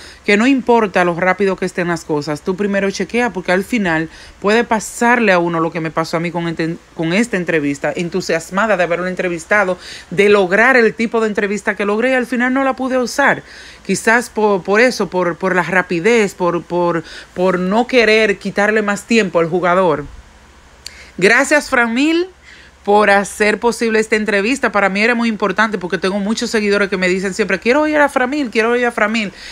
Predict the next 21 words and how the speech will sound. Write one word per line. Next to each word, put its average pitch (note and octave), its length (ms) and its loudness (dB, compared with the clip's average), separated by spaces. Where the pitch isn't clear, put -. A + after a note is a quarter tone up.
Y G3+ 220 2
yo, G3+ 240 6
eh, A3+ 140 4
no G#3 160 -2
había G#3 180 0
tenido G3+ 300 0
la F#3+ 60 2
oportunidad F#3 520 -2
de F3+ 80 -2
hablar E3+ 260 2
con E3 220 -6
él. D3+ 200 -2
Es, F3 240 -6
es F#3 220 -2
un F#3+ 240 -2
tremendo F#3 760 2
ser F#3 200 2
humano F#3+ 560 2
y F3+ 160 4
agradezco F3 520 2
muchísimo, G3 800 -2